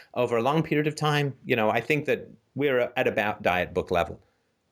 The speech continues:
which is like two to three percent of people really get it, really dig in, and really hang in there for the long haul. Would you say that's about right?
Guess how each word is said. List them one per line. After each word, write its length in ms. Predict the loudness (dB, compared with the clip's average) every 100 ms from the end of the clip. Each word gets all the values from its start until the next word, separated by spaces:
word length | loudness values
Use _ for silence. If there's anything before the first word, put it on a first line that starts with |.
| _
which 160 | 0 2
is 100 | 2
like 160 | 0
two 160 | 2 0
to 80 | 0
three 220 | 0 0
percent 320 | 0 2 2
of 80 | 2
people 360 | 0 2 0 2
really 380 | 0 2 2 0
get 260 | 0 0
it, 140 | 0 0
really 420 | 0 2 4 2
dig 300 | 2 0 2
in, 220 | 2 2
and 400 | 2 2 2 2 4
really 300 | 2 2 2
hang 240 | 2 2
in 100 | 4
there 140 | 2
for 120 | 2 2
the 80 |
long 200 | 2 2
haul. 200 | 2 0 2
Would 140 | 0
you 60 | 2
say 180 | 2
that's 200 | 0 0
about 200 | 0 0
right? 180 | 0 -2